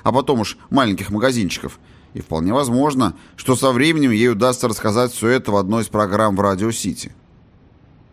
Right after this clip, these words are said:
Труди в первый раз спросили, что она ела на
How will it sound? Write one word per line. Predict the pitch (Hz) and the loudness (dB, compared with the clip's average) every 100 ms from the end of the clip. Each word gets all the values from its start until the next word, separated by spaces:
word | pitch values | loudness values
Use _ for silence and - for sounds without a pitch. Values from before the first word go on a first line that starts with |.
| - | 0
Труди | 117 175 208 170 | 2 4 2 -2
в | - | -2
первый | 156 165 156 | 0 2 2
раз | 147 117 | 2 0
спросили, | - 110 - 104 | 0 -2 0 0
что | 87 - 147 | 0 2 2
она | 160 135 | 2 2
ела | 104 123 | 2 2
на | 143 131 | 2 2